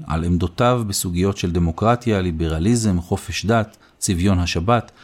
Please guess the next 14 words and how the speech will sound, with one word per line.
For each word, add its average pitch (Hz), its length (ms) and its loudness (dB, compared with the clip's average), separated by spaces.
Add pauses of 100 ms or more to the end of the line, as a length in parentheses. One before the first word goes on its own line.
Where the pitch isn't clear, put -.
(160)
הדתה 135 420 2
במערכת 117 560 0
החינוך 101 380 0
ובצה"ל, 92 540 0 (300)
שוויון 110 400 4
זכויות 98 420 0
לנשים 107 580 4
ולקהילת 90 540 -2
הלהט"ב 87 520 2 (360)
ומעמדו 87 540 2
של 120 140 -2
בית 104 240 0
המשפט 98 440 -2
העליון, 113 460 2